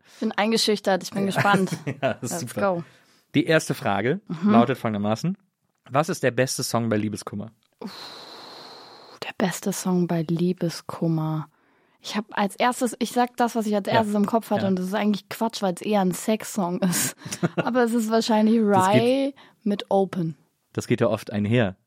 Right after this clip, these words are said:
Speaker 2: äh,
Speaker 1: Ja.
Speaker 2: Liebeskummer-Song und
Speaker 1: Mhm.
Speaker 2: Sex-Song. <laughs> Hat ja
Speaker 1: Rye mit Open.
Speaker 2: same energy. <laughs> Okay, sehr gut. Die nächste Frage ist, was ist der beste Rat, den du jemals im Leben bekommen hast von irgendwem?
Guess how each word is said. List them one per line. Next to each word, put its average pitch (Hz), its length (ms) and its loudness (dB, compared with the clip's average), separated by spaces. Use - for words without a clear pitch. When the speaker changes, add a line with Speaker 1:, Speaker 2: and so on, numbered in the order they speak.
Speaker 2:
äh, 98 260 -2
Speaker 1:
Ja. 202 220 2
Speaker 2:
Liebeskummer-Song 107 600 0
und 113 60 2
Speaker 1:
Mhm. - 20 0
Speaker 2:
Sex-Song. 233 720 6
<laughs> - 60 -8
Hat 226 220 -2
ja 208 220 4
Speaker 1:
Rye 214 140 4
mit 196 180 0
Open. 180 360 2
Speaker 2:
same 127 340 0
energy. 120 600 0
<laughs> - 60 -2
Okay, 131 240 2
sehr 110 160 0
gut. 104 140 -4
Die 143 100 2
nächste 175 240 2
Frage 143 240 0
ist, 139 180 -6
was 175 160 0
ist 160 200 -4
der 151 60 4
beste 123 420 0
Rat, 123 400 0
den 123 100 -4
du 120 80 -2
jemals 127 340 0
im 113 140 4
Leben 110 480 4
bekommen 92 340 -4
hast - 220 -12
von 98 160 -2
irgendwem? 107 460 -4